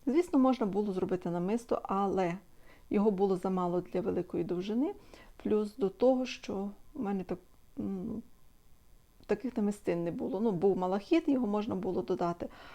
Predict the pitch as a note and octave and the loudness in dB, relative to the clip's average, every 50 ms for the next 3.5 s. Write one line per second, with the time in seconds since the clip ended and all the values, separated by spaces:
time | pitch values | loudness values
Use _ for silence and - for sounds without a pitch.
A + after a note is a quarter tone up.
0 | - - - - - - - - - - - - - - A3+ A#3 A#3+ A#3+ A#3 - | -16 -16 -16 -16 -18 -18 -20 -18 -18 -18 -12 -6 -2 0 2 2 2 2 0 0
1 | - G#3+ G3 G3 F#3+ - - A3+ - - D#3+ - - F3+ F3 - F#3 - - C#4+ | -2 -2 -2 -2 -2 -4 -4 -2 -2 -2 -2 -4 -4 -4 -2 0 0 0 0 0
2 | - A#3+ - - - - A3+ C4 - - - - - - - - F#3 G3 F#3+ G3 | 0 0 -4 -6 -6 -6 -6 -6 -8 -10 -14 -18 -16 -10 -6 -4 -4 -4 -4 -4
3 | G3+ F#3 - - - C#4 C#4+ C#4 C#4+ - | -6 -8 -6 0 2 2 2 2 0 -6